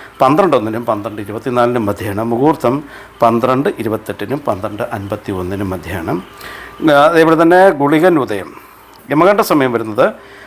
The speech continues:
പന്ത്രണ്ട് ഇരുപത്തിനാലിന് ഒന്ന് അൻപത്തിമൂന്ന് മധ്യനം. ഗുളികൻ ഉദയം മൂന്ന് മുപ്പതിനും അഞ്ച് മൂന്നിനും മധ്യയാണ്. ദിവസത്തെക്കുറിച്ചൊന്ന് വിശദമായിട്ട് നോക്കാം. പൂയം നക്ഷത്രമാണ്.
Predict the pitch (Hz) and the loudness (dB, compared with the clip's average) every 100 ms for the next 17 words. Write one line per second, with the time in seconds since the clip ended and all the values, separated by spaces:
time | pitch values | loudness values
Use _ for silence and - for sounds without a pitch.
0 | - 143 156 202 180 135 120 117 151 120 | -2 2 4 2 2 0 0 0 0 0
1 | 135 170 - 110 135 151 131 123 120 101 | 0 0 -2 -2 -2 0 0 0 -2 -4
2 | 92 117 127 117 151 185 165 113 123 143 | -6 -6 -6 0 2 2 2 4 4 2
3 | 131 151 180 208 - - - 127 - 117 | 2 2 2 0 -4 -20 -8 -6 0 0
4 | 110 170 113 110 113 135 - 120 110 117 | 2 -2 -4 -6 -8 -10 -10 -8 -6 -2
5 | 139 120 92 104 127 147 147 185 165 165 | 0 -2 -4 -6 -4 -4 -2 -4 -4 -2
6 | 151 127 120 123 123 120 95 - 123 196 | -2 -2 -2 2 0 -2 -8 -2 -2 -2
7 | - - - - 156 170 190 175 107 - | -8 -20 -20 -6 4 6 6 4 -4 -6
8 | 131 92 82 98 185 | -10 -8 -8 -8 -10